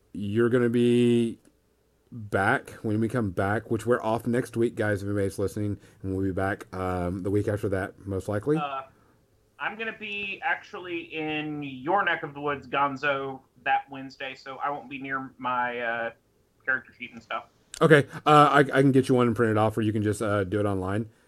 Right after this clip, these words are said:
Speaker 1: before you leave. I'll give you the X P before you leave then, if that's okay.
Speaker 2: Okay. Yeah.
Speaker 1: Okay. Um,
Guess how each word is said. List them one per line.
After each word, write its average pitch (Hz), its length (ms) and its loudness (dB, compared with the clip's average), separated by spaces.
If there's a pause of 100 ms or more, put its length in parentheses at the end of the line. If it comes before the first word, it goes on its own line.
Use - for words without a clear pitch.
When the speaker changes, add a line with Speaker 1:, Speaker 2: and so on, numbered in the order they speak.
Speaker 1:
before 104 240 -2
you 98 80 2
leave. 95 340 0
I'll 131 140 0
give 131 180 4
you 127 80 6
the 110 140 2
X 107 160 -2
P 101 120 -4
before 95 280 -4
you 95 100 -2
leave 87 280 -4
then, 87 280 -8 (1200)
if 95 80 -8
that's 98 180 0
okay. 104 300 -2 (180)
Speaker 2:
Okay. 123 120 -6 (580)
Yeah. 160 180 0 (340)
Speaker 1:
Okay. 98 220 -2 (640)
Um, 113 680 4